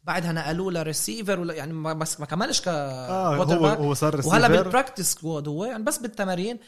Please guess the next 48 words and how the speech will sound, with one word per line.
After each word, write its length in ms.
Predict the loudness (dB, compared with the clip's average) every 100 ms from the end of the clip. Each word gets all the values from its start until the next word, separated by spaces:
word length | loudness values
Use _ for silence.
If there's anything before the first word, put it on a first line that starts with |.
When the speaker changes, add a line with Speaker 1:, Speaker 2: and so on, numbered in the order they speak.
| _ -10
Speaker 1:
ما 100 | -6
عملش 300 | -4 -2 -2
ولا 120 | -4
تدريب 440 | -4 -4 -4 -4
واحد 360 | -4 -4 -6 -8
مع 80 | -8
الفريق 280 | -6 -6
ككوتر 320 | -8 -10 -12 -12
باك. 180 | -14 _ _ _ _ _ _
بس، 180 | -8 -6
بس 260 | -4 -4
استعملوه 320 | -4 -4 -4
بالتمارين 380 | -4 -6 -6 -4
ولا 100 | -2
مرة 140 | -2 -2
ولا 180 | -2
عنده 260 | -4 -6 -6
إشي. 300 | -4 -6 -10 _ _ _ _ -6
إجوا 260 | -4 -2 -4
أعطوه، 360 | -4 -6 -6 -4
على 200 | -2 0
اللي 100 | 0
عنده 180 | 2
رمية 240 | 2 0 0
واحدة. 440 | -2 -4 -10 -14 _
Speaker 2:
آه، 140 | -4 0
ما 60 |
هو 60 | 0
Speaker 1:
أوكي؟ 60 | 0
Speaker 2:
بتعرف 200 | 0 0
أنت 120 | -2 -2
أثر 300 | -4 0 2
Speaker 1:
لثلاثة 160 | 4
عشر 200 | 2 2
Speaker 2:
ال-، 60 | 2
Speaker 1:
يارد. 320 | 2 2 0
Speaker 2:
هذا. 100 | -8 -14 -20 -20 _ _ -6
إيه، 160 | -4
في 120 | -2
عندهم، 340 | -2 -2 -2 -2
إيه، 340 | -2 -4 -12 -8
إيه، 240 | -6 -6
الأوفنسيف 460 | -6 -2 -2 -2 -4
كوردينيتور، 360 | -4 -2 -2
إذا 120 | -2
أنا 100 | -2
مش 140 | -4 -4
غلطان 460 | -6 -4 -2 -4